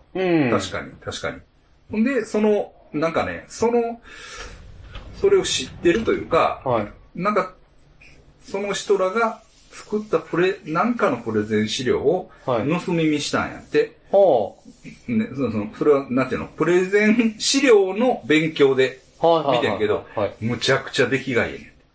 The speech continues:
Speaker 1: おう。
Speaker 2: なんかその人らの。なんか、なんかものすごい能力が高い。
Speaker 1: はあはあはあ。
Speaker 2: うん。やっぱり、人らが、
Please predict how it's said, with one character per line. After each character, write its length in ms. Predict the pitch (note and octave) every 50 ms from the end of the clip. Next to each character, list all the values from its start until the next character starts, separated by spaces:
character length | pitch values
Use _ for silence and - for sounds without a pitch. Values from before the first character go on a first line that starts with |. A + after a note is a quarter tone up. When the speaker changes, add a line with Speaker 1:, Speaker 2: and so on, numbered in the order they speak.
| _ _ _ _ _ _ _ _ -
Speaker 1:
お 360 | A#2 B2 C#3 D3 C3 A2+ -
う。 60 | - - - _ _ - - - - - - -
Speaker 2:
な 80 | - B2+
ん 40 | -
か 40 | -
そ 140 | - A2+
の 100 | F#2+ G2 F#2
人 200 | - - - C#2
ら 120 | C2+ -
の。 120 | - - - _ _ _ -
な 140 | D3 E3+ F3
ん 20 |
か、 200 | D3 G#2 - - - - - - - - - - -
な 120 | C3 D3
ん 20 | C#3+
か 80 | C3+ B2+
も 120 | C#3 D3+
の 120 | D#3+ E3 D#3+
す 140 | - F3+ F3
ご 160 | G3+ G3 D3+
い 80 | A#2+ A2+
能 160 | C3+ D3 B2+
力 180 | G#2+ F#2 F#2+ F2+
が 80 | E2
高 320 | - - - - - F#2+ E2
い。 80 | D2 - - _ _ _ _
Speaker 1:
は 100 | - -
あ 40 | E3+
は 60 | F#3
あ 380 | F3 - B2+ B2+ A#2 - - G#2+
は 60 | G2+
あ。 20 | A2+
Speaker 2:
う 300 | A2 F#2 E2 - - B2
ん。 40 |
や 60 | A2+ A2
っ 40 |
ぱ 120 | - - -
り、 280 | F2+ D#2+ D2+ - - _ _ _ - - - _ _ _ _ _ -
人 260 | - - - B2 G#2
ら 140 | F#2+ G2+ B2
が、 300 | E3+ G#3+ G#3+ G#3 -